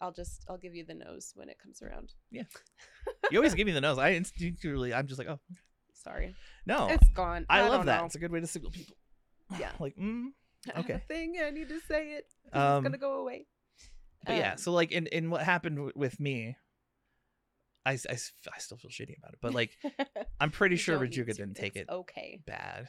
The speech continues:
Speaker 1: Yeah.
Speaker 2: And I, I just, I don't wanna contribute to anyone's self-worth
Speaker 1: Mm-hmm.
Speaker 2: feeling less than, you know,
Speaker 1: Yeah.
Speaker 2: or not, you know, just
Speaker 1: Yeah.
Speaker 2: 'cause I do this doesn't mean that they
Speaker 1: <clears throat>
Speaker 2: couldn't. I think it's,
Speaker 1: Right.
Speaker 2: it's really situational too. You gotta be aware that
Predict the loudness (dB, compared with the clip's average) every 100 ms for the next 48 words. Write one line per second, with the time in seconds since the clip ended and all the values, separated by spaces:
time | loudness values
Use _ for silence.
0 | -14 -14 -14 -20 _ _ _ -8 -6 -6
1 | -10 _ _ _ _ _ _ _ _ _
2 | -20 _ _ _ 4 8 8 6 2 2
3 | 0 2 4 4 2 0 -4 -8 -2 -2
4 | -2 -2 -2 -2 -4 -8 -2 0 0 -4
5 | -10 -4 -4 -4 -8 -6 -4 -6 -6 -8
6 | -6 -6 -6 -10 _ _ _ _ _ _
7 | -8 -2 0 0 -2 -6 -4 -4 -2 0
8 | -2 -6 -16 -18 -18 -16 -10 -4 -2 -2
9 | -4 0 0 4 6 6 2 -2 -2 -4
10 | -4 -6 -12 -18 -18 -16 -16 _ -20 -10
11 | -10 -8 -2 0 2 0 0 -2 0 -2
12 | -2 -6 -6 -10 -12 _ _ _ _ _
13 | _ _ -2 2 4 4 0 -2 -4 -4
14 | -2 2 2 2 -2 -2 -2 0 -2 -2
15 | -6 -6 0 0 2 0 2 2 2 -2
16 | -6